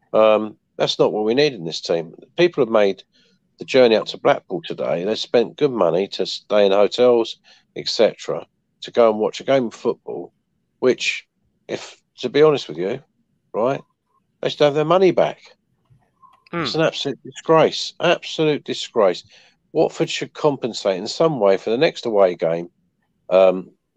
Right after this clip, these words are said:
Speaker 1: tickets to people who made that journey up there, uh, today, um, as a complimentary ticket to the next away game. I just feel they've been let down badly. We all have been.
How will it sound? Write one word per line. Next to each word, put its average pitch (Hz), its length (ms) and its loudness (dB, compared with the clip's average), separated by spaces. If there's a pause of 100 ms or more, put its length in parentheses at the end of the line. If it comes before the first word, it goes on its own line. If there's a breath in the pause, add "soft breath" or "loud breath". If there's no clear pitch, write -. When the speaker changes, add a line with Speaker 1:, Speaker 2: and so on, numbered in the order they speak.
(240)
Speaker 1:
tickets - 380 -2
to - 120 -8
people 113 580 -4 (600 soft breath)
who 104 320 2
made 151 240 4
that - 180 -2
journey 87 340 4
up 80 200 -2
there, 82 320 0 (220)
uh, 85 280 0 (120)
today, 85 460 0 (640)
um, 95 400 2 (140)
as 95 120 -6
a 101 60 -10
complimentary 101 560 -2
ticket 95 300 -6
to 98 80 -8
the 101 60 -6
next 101 220 -4
away 87 260 0
game. 80 220 -4
I 104 100 2
just - 240 -6
feel 98 320 2 (640)
they've 98 260 2
been 95 200 0
let 139 220 2
down 95 280 2
badly. 92 640 2 (520)
We 127 140 0
all 185 160 4
have 87 320 -2
been. 76 220 -8